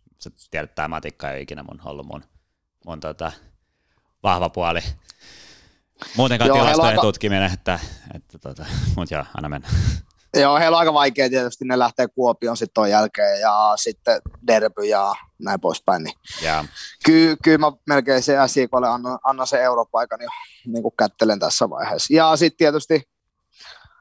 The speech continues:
Speaker 2: äh, coachi, coachi menee Seinäjoelle kauden jälkeen huhujen mukaan, niin sitten, et mikä fiilis, onko,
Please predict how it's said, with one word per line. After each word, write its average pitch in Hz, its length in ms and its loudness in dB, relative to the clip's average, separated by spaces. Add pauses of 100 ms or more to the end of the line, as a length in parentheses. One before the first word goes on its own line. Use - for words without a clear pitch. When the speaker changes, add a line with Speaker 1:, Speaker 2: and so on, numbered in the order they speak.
(280)
Speaker 2:
äh, 139 400 -4
coachi, 156 360 4
coachi 165 360 0
menee 156 220 2
Seinäjoelle 151 560 0
kauden 135 340 0
jälkeen 120 460 -4 (500)
huhujen 151 400 4
mukaan, 139 580 0
niin 120 320 -6 (540)
sitten, 113 380 -2
et 107 100 -2
mikä 110 280 2 (420)
fiilis, 117 400 2 (160)
onko, 117 360 0